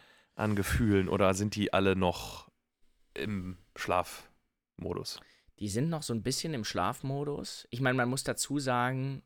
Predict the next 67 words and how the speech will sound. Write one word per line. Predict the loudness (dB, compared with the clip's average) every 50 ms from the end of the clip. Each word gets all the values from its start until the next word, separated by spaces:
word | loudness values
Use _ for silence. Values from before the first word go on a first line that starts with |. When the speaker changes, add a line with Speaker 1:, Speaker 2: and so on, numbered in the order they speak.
| _ -10
Speaker 2:
also | -6 -4 -4
ich | -4 0
gehe | 2 2
jetzt | 2 2 0 -2 -2 -4
ab | -6 -6 -4
nächster | -2 -2 -2 -2 -4
Spielzeit, | -4 -2 -2 -2 -2 0 0 0 -2 -2 -4 -8 -12 -10 -8
äh, | -8 -6 -4
nach | -4 -6 -6 -4
Konstanz. | -2 -2 -2 -2 -2 -2 -2 -4 -4 -4 -6 -8 -8 _ _ _ _ _ _
Speaker 1:
Ah, | 0 2 2 2
das | 2 0 0
wollte | -2 -2 -2
ich | -4 -4
noch | -4 -2
Speaker 2:
Äh, |
Speaker 1:
geheim | -2 -2 0 0 0 0
Speaker 2:
Theater. | -2 -2 -4
Speaker 1:
halten. | -4 -4 -6 -8 -8 -10 _ _ _ _ _ _ -14 -10
Speaker 2:
Ach, | -8 -6 -6 -4 -4 -6 -6 -6 -8 -10 -4
ist | 4 6
Speaker 1:
Also | 6 8 8
Speaker 2:
doch | 8
Speaker 1:
bis, | 6 6 6
Speaker 2:
egal. | 6 4 4 2
Speaker 1:
bis, | 2 2 2 0 0 2
ja, | 2 4 4
ja. | 6 6 8 8 10 10
Speaker 2:
Wir | 8 8 10
hauen | 10 10 12 12
Speaker 1:
Aber, | 12
Speaker 2:
das | 12 12 10
jetzt | 10 10
Speaker 1:
aber | 12 12 12 12
Valentin, | 12 12 12 12
Speaker 2:
raus | 12 10 8
Speaker 1:
gut, | 8 8
dann | 10 10 10
Speaker 2:
einfach | 10 10 10
Speaker 1:
sag | 10 10 10
Speaker 2:
mal. | 10
Speaker 1:
ich | 6
jetzt, | 4 4 2 0 2
ja, | 6 8 8
ja, | 10 10 10
ich | 8 8
Speaker 2:
Und | 8
Speaker 1:
wollte | 6 6 4 4
es | 0
auch | 0 0
nicht | 0 -2 -4 -4 0 2
länger | 2 4 4 4
geheim | 4 4 2 2 0 0
halten | 2 2 2 2 0 -2
als | -4 -4 -2
die | -2 -2
nächsten | -2 -2 -2 -4 -4
fünf | -4 -4 -4 -4 -4 -4
Minuten, | -4 -2 0 -2 -2 -2 -4 -6 -6 -6 -12 -18 -8 -2
aber | 2 4 6
da | 6
muss | 6 6 4
ich | 2 0
dich | -4 -2 0
gleich | 2 2 2
drauf | 2 -2 -4 -2
hinweisen. | -4 -4 -4 0 0 2 2 2 0 -2 -4 -6 -10 -12